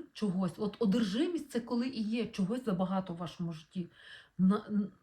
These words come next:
надмірна кількість чогось. Це також безсилля, коли я не можу боротися, я не можу протистояти. Це також і обмеження. Тому в кожного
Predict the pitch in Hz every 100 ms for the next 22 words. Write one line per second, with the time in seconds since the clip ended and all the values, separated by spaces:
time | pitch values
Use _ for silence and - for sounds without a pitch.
0 | 208 220 226 196 269 294 226 220 - 226
1 | - 185 - _ - 220 196 196 160 -
2 | _ _ _ _ _ _ _ _ _ _
3 | _ _ _ _ _ - 220 220 220 -
4 | 240 240 240 - 185 214 - - 226 220
5 | 190 185 - 214 214 208 208 208 226 226
6 | 185 190 196 170 170 - 175 214 233 226
7 | 220 233 226 - 214 214 214 - - 190
8 | 185 180 170 160 165 165 - _ _ _
9 | _ _ _ _ _ _ _ _ _ _
10 | - 214 208 214 233 - 285 - - 190
11 | - 220 196 226 214 165 156 175 180 175
12 | - _ _ 208 202 220 254 370 - _
13 | _ - 214 196 180 185 175 185